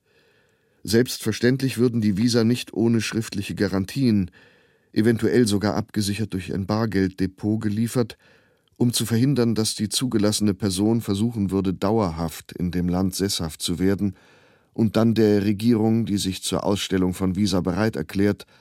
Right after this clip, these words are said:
zur Last fällt. Darüber hinaus verpflichtet sich die luxemburgische Regierung in jedem Einzelfall, den Emigrant nach der Wiedereinsetzung der Regierung in Luxemburg aufzunehmen.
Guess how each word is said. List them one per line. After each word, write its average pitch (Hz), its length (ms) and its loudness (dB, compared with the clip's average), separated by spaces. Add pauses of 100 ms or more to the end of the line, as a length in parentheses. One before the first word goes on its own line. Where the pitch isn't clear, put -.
(180)
zur - 180 -2
Last 104 340 -2
fällt. - 500 -10 (1500)
Darüber 131 300 4
hinaus 123 420 4
verpflichtet 127 600 -4
sich 123 200 -4
die 117 100 0
luxemburgische 117 840 0
Regierung 117 440 2
in 104 120 2
jedem 113 260 2
Einzelfall, 113 640 0 (460)
den 110 220 6
Emigrant 110 640 2
nach 110 240 2
der 107 220 2
Wiedereinsetzung 110 920 0
der 98 120 0
Regierung 110 480 2
in 95 160 0
Luxemburg 95 680 -4
aufzunehmen. 76 800 -6